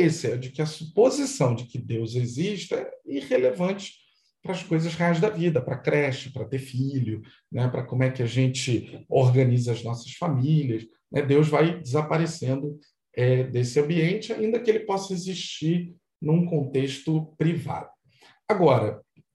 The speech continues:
tem um, aqui eu citei de novo Craig Gay, que foi meu orientador, mas o Peter Berger foi o orientador dele, né? Então, é o orientador do meu orientador. E ele escreveu esse livro aqui, ó, A Dessecularização do Mundo.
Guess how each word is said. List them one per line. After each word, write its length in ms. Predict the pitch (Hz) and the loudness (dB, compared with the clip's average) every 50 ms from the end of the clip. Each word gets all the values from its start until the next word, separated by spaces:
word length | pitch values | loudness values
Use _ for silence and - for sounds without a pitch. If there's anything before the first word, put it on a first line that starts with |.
| _ _ _ _ _ _ _ _ _ _ _ _ _ _ _ - | _ _ _ _ _ _ _ _ _ _ _ _ _ _ _ 2
tem 160 | 196 220 233 | 4 6 6
um, 300 | 226 214 196 180 - - | 6 6 4 4 4 2
aqui 180 | 139 131 - | 0 2 2
eu 60 | 170 165 | 2 2
citei 360 | - - - 156 - 151 135 | 2 0 -4 0 0 0 2
de 100 | 123 131 | 4 4
novo 220 | 131 127 123 - | 4 4 2 0
Craig 220 | - 135 123 110 110 | 0 -2 -2 0 4
Gay, 240 | 127 175 214 233 | 4 4 4 4
que 120 | - - - | 0 -2 0
foi 100 | 151 131 | 0 2
meu 120 | 131 131 | 2 2
orientador, 560 | 131 131 127 127 127 117 - - 214 220 196 | 2 0 -2 -4 -6 -6 -2 0 0 0 0
mas 380 | 156 131 131 127 123 - - _ - | -2 -4 -4 -6 -6 -12 -16 _ -6
o 120 | 160 151 | -6 -6
Peter 360 | - - - 294 285 240 180 | -2 0 2 2 2 2 2
Berger 360 | 156 160 196 214 196 180 170 160 | 4 4 4 4 4 4 2 4
foi 180 | 160 165 175 | 4 4 4
o 220 | 180 180 165 156 156 | 4 4 4 4 4
orientador 640 | 180 190 226 262 262 233 165 196 240 254 233 151 | 6 6 4 4 4 4 8 8 8 8 6 4
dele, 340 | 143 135 123 107 110 110 - _ _ _ _ _ _ _ _ - | 2 2 2 2 0 -6 -10 _ _ _ _ _ _ _ _ -6
né? 140 | 127 143 | -6 -4
Então, 280 | 165 170 - 180 180 196 | -4 -4 -4 -2 -2 0
é 40 | 185 | 0
o 240 | 175 165 160 - - - | -2 -4 -6 -10 -8 -8
orientador 600 | - - 226 220 226 202 160 156 226 240 214 180 | 0 2 2 2 2 2 6 6 6 6 6 4
do 120 | 185 196 | 2 2
meu 140 | 196 190 190 | 4 2 2
orientador. 440 | 180 170 175 175 175 156 127 - - | 0 0 -2 -4 -4 -4 -4 -4 -4
E 100 | 131 202 | -4 -4
ele 100 | - 339 | -4 -4
escreveu 340 | 330 - - 466 - 302 320 | -6 -2 0 0 2 2 0
esse 180 | - - 277 | -2 -2 -2
livro 180 | 240 226 - 208 | -2 0 0 -2
aqui, 180 | 196 - - | -2 -2 -4
ó, 100 | - - - - _ _ _ _ _ _ _ _ _ _ | -6 -6 -8 -14 _ _ _ _ _ _ _ _ _ _
A 120 | - 165 | 4 4
Dessecularização 1500 | 156 131 127 123 185 202 247 269 - - - - 208 208 202 208 - 196 185 175 180 190 165 175 165 160 - 160 170 180 | 4 4 4 6 8 6 6 6 2 -2 0 2 4 2 4 2 0 0 0 0 0 0 0 -2 -2 -2 -4 -4 -2 0
do 120 | 170 170 | 0 0
Mundo. 280 | 151 123 107 - - - | 0 0 -2 -4 -10 -14